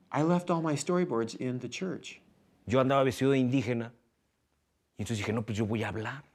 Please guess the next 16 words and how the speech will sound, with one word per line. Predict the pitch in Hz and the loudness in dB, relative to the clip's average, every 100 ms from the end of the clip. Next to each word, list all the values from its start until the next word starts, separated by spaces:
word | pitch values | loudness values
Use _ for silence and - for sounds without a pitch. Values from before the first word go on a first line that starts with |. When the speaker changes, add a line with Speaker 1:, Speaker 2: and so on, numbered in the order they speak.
| _ - | _ -12
Speaker 2:
con | 95 104 | -8 -6
ellos, | 143 127 101 | -6 -6 -8
¿no? | 95 110 147 - | -10 -12 -16 -12
Con | 90 | -10
los | 85 90 | -10 -10
indígenas". | 98 131 113 - | -8 -8 -10 -14
Entonces | - 101 | -12 -10
ahí | |
voy | 92 101 | -6 -6
así. | 95 92 - _ _ _ _ _ - | -8 -12 -20 _ _ _ _ _ -8
Y | |
voy | 92 | -4
con | - 127 | 0 0
mi | 107 | 0
mejor | 95 113 110 | -2 -6 -8
sonrisa. | 120 110 107 110 - | -8 -6 -6 -8 -14